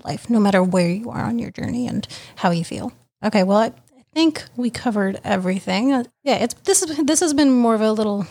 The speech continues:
discussion-based episode. I think those are also necessary sometimes just to put your thoughts out there, think critically. Honestly, I never even thought about the fact that people were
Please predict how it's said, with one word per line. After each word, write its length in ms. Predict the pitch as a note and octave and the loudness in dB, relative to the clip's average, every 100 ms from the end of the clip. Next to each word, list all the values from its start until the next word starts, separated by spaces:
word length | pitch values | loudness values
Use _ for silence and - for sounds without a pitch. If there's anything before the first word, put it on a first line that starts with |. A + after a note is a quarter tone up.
| - | -12
discussion-based 920 | - A#3 - G#3+ - G#3+ G#3+ G#3 A3 - | -6 -4 0 -2 2 2 2 2 0 -2
episode. 380 | F#3 - A3+ G#3+ | -4 -4 -4 -2
I 80 | G#3 | -2
think 300 | A3+ G#3+ - | -2 -2 -4
those 180 | G#3+ G#3 | -2 0
are 60 | |
also 220 | G3+ G#3 G#3 | 0 0 0
necessary 520 | G#3 G#3+ G#3+ G#3 G#3 | -2 -4 -4 -2 -2
sometimes 540 | G#3+ G#3 G#3+ G3 G3 | 0 -2 0 -2 0
just 180 | G3+ - | -2 -2
to 220 | G#3 F#3+ G3+ | -2 -4 -6
put 140 | - | -6
your 80 | G#3 | -4
thoughts 260 | A3 G3+ G#3+ | -2 -2 -2
out 180 | G3 | -6
there, 300 | G#3 G3 G3 | -8 -8 -6
think 280 | F#3+ - G#3 | -6 -2 -2
critically. 400 | - G3+ F#3+ G#3 | 0 0 2 0
Honestly, 420 | G#3 A#3 A#3 - | 2 4 4 2
I 100 | G#3 | 4
never 220 | A#3 G3 F#3 | 4 2 0
even 220 | F#3 F3+ | -2 -4
thought 160 | F#3+ | -2
about 200 | F#3 F#3+ | 0 -2
the 60 | F#3+ | 0
fact 240 | G3+ F#3+ | -2 0
that 320 | G3 G3 - - | -2 -4 -6 -16
people 300 | G3 - F#3+ | -14 -6 -2
were 380 | F#3+ F#3 F#3 | 0 2 0